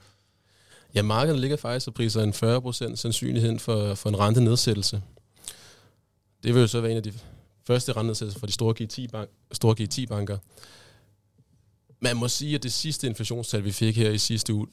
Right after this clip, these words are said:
det var lidt på opsiden. Det var lige en to tiendedel højere, end man havde forventet. Det lyder jo ikke om så, så meget, men man skal også huske på, at styringsrenten ikke er så,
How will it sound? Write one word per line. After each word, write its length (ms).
det 100
var 160
lidt 380
på 140
opsiden. 360
Det 120
var 60
lige 160
en 100
to 220
tiendedel 720
højere, 400
end 80
man 80
havde 100
forventet. 420
Det 100
lyder 200
jo 80
ikke 120
om 100
så, 240
så 120
meget, 320
men 80
man 120
skal 120
også 140
huske 160
på, 140
at 120
styringsrenten 540
ikke 120
er 140
så, 420